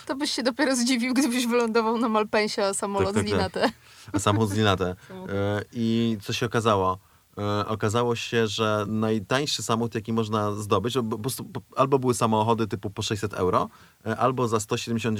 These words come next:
Speaker 2: dziewięć euro była kategoria van i jeszcze taka też, która nie do końca mówiła, co to ma być. I okazało się, że w tej kategorii van,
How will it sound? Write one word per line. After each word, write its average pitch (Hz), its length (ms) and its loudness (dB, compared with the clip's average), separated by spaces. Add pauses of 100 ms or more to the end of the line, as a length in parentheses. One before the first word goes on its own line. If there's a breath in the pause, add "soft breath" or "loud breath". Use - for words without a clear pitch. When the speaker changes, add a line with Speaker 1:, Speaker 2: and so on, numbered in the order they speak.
(120)
Speaker 2:
dziewięć 113 340 -2
euro 123 300 0
była 113 320 2
kategoria 101 520 0
van 139 440 0 (680 soft breath)
i 117 400 2
jeszcze 127 240 -2
taka 120 240 0
też, - 380 -2
która 127 240 0
nie 123 100 -2
do 117 80 -2
końca 127 300 -2
mówiła, 117 580 2
co - 120 -8
to 120 120 0
ma 117 120 4
być. 92 200 0
I 110 40 0
okazało 110 300 0
się, 127 100 -6
że 117 60 -4
w - 40 -12
tej 113 140 -4
kategorii 104 480 0
van, 120 320 2